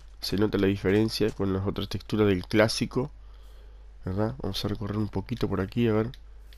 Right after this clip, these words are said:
A ver si se puede ver algo. Las flores y eso también están mucho más detalladas, parecería. Un perro. Clásico perro blanco, ya es un, más bien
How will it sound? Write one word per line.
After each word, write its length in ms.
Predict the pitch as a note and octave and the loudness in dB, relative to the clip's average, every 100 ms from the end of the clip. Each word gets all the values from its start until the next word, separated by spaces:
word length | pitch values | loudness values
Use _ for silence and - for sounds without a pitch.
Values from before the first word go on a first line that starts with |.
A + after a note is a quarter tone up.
| - - - - - - - - - - - - | -18 -18 -18 -18 -20 -20 -18 -18 -18 -18 -16 -6
A 140 | F2+ | -2
ver 180 | G2 G2+ | 0 0
si 140 | - | -2
se 200 | - - | -2 -2
puede 360 | G2+ - A2 G#2 | -4 0 4 4
ver 160 | G2+ | 4
algo. 500 | G#2+ A2+ A2+ A#2 B2 C3+ - - - | 4 2 0 0 -2 -4 -14 -18 -6
Las 160 | G2 - | -4 -4
flores 440 | - A#2+ B2+ A2 | 4 8 8 6
y 60 | A2 | 2
eso 140 | A2+ | 0
también 240 | - G#2 G#2+ | 2 4 4
están 200 | G#2 G#2 | 2 0
mucho 360 | A2 - G2+ - - - - - - - | 0 -2 -4 -6 -16 -18 -18 -18 -18 -2
más 140 | G#2+ | 2
detalladas, 640 | G#2+ F#2+ F2+ - A2+ A2 G2+ | 2 0 -2 4 6 6 0
parecería. 580 | F2 F2+ F#2+ G#2 A2 A2 - - - - - - - - - - - - - - - - - - - - - - | -4 -2 0 2 2 0 -6 -18 -20 -20 -20 -18 -18 -20 -20 -20 -20 -20 -20 -20 -20 -20 -20 -20 -20 -20 -18 0
Un 200 | B2 A2 | 2 4
perro. 480 | - B2 B2+ C3 C#3+ - - - - - - - - - - - - - - - - - - - - - - - | 8 8 8 2 -2 -12 -20 -20 -20 -20 -20 -20 -20 -20 -20 -20 -20 -20 -20 -20 -20 -18 -18 -18 -18 -18 -16 -6
Clásico 440 | - G2 - - G2 | 2 4 4 0 2
perro 260 | G2+ G2+ | 4 6
blanco, 360 | G2+ G#2 A2+ A#2+ | 8 8 6 0
ya 180 | - G#2 | 2 2
es 160 | G2+ | 2
un, 180 | G2 F#2 G2 | 0 -2 0
más 220 | G2+ G2+ | 0 2
bien 380 | G#2+ G#2 F#2 A#2 | 4 4 0 -4